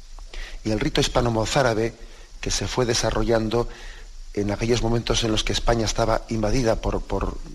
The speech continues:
durante aquellos siglos, ¿no? Que fueron largos, en los que España estuvo invadida por, por el mundo musulmán, aquellos cristianos que permanecieron fieles dentro de, del mundo musulmán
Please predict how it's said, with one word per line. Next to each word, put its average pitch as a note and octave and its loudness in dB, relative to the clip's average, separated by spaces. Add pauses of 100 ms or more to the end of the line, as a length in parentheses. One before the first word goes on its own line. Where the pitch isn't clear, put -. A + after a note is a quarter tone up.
durante F#2+ -2
aquellos G#2 0
siglos, A#2+ 0
¿no? G#2 2
Que F#2 2
fueron G2+ 2
largos, G2+ 0 (680)
en F#2+ -2
los F#2+ 0
que - 0
España A#2 2 (280)
estuvo A#2+ 0
invadida A2 2
por, G2 0 (300)
por F#2 -2
el G2 -2
mundo A2+ 2
musulmán, A2 2 (540)
aquellos - 0
cristianos A#2 2
que A2 0 (300)
permanecieron G#2 2 (100)
fieles A#2 0
dentro A2+ 2
de, G#2 2 (400)
del G#2+ 2
mundo A2+ 4
musulmán G#2+ 0